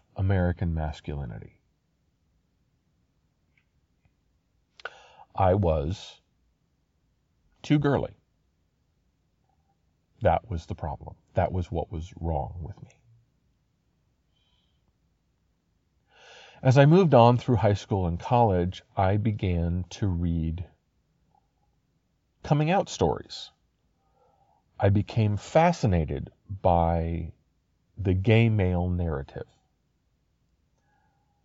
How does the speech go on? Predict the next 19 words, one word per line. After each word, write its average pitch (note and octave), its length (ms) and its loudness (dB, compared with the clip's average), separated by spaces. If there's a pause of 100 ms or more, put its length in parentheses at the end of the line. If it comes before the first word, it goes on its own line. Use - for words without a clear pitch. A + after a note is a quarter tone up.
(340)
I G2 60 0
was G2 160 2
not F2 200 2
gay, D#2+ 320 -2 (2250)
but A#2 260 4 (100)
I A2+ 220 6 (100)
identified G#2 1120 0 (920)
with A2 400 2
those F#2+ 320 2
stories. - 720 -6
I F#2+ 200 4
identified F#2+ 1000 2 (1200)
with A2 280 2
the G2+ 80 0
feeling A2 480 4
of F2+ 120 2
being F#2+ 280 -2
ostracized D#2+ 1120 -2 (500)
and D#2 540 -2